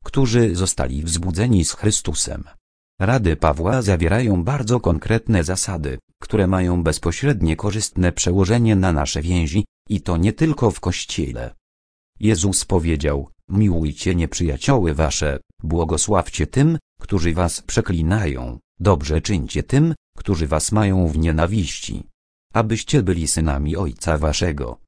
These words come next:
który jest w niebiesiech, bo On to czyni, że słońce Jego wschodzi na złe i na dobre, i deszcz spuszcza na sprawiedliwe i na niesprawiedliwe”.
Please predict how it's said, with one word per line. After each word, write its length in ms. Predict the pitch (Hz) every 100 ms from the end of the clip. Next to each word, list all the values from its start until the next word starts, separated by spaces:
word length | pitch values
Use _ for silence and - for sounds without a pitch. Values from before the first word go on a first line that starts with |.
| -
który 300 | - 117 101
jest 300 | 90 127 -
w 100 | 82
niebiesiech, 800 | 92 76 92 117 - 80 73 - _ -
bo 240 | 76 95
On 180 | 101 87
to 140 | 85
czyni, 440 | - 104 69 62 - _ -
że 280 | 82 87 78
słońce 500 | - 123 151 - 95
Jego 300 | 82 76 73
wschodzi 460 | - - 143 127
na 160 | 117 92
złe 240 | 76 78
i 180 | 92 101
na 160 | 90 85
dobre, 420 | 80 62 62 62 - _ -
i 120 | 92
deszcz 340 | 87 78 - -
spuszcza 520 | - - 147 - 76
na 160 | 73 78
sprawiedliwe 720 | - 82 73 67 117 123 120
i 180 | -
na 140 | 107 78
niesprawiedliwe”. 1000 | 80 82 - 78 80 82 107 107 - -